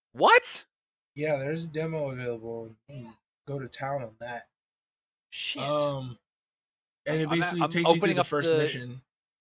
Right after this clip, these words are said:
Speaker 1: I'm opening up the, the eShop
Speaker 2: <laughs>
Speaker 1: right now, literally.
Speaker 2: Yeah,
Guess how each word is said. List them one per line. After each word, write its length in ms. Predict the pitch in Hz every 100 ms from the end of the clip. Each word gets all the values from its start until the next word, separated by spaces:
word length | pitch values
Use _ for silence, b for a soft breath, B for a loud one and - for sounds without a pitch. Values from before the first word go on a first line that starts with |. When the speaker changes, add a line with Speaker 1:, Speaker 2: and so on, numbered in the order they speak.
| _ -
Speaker 1:
I'm 160 | 165
opening 320 | 147 139 165 156
up 140 | 147
the, 340 | 135 120 113 113
the 80 | 147 - -
eShop 300 | 127 110 -
Speaker 2:
<laughs> 20 |
Speaker 1:
right 400 | 98 110 113 101
now, 420 | 101 92 92 107 107
literally. 500 | 117 110 160 156
Speaker 2:
Yeah, 120 | 139